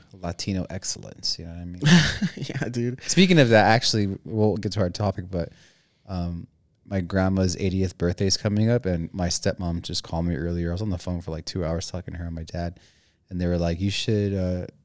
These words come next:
Speaker 1: maybe do a speech for," and, like, the whole family's gonna be there and stuff. I was like, "Yeah, it'd be nice. I would, I'd be down to do a speech."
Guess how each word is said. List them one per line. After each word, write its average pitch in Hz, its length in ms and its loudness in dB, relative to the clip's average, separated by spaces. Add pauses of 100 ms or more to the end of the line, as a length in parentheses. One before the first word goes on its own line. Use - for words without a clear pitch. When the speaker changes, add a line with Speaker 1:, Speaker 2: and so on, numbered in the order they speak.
(180)
Speaker 1:
maybe 95 280 -2
do 98 180 -2
a - 60 0
speech - 640 -4
for," 92 340 -10
and, 90 300 -8
like, 92 80 -8
the - 80 -18
whole 104 120 -4
family's 90 380 -6
gonna 85 100 -8
be 95 120 -8
there 87 140 -8
and 92 100 -6
stuff. - 280 -8
I - 800 -18
was 107 60 -2
like, 110 80 2
"Yeah, 311 140 2
it'd 190 120 4
be 202 80 2
nice. 196 320 2
I 135 60 4
would, 170 180 0
I'd 123 80 -2
be 151 100 0
down 151 200 -2
to 139 40 2
do 123 140 -2
a 110 60 0
speech." - 440 -2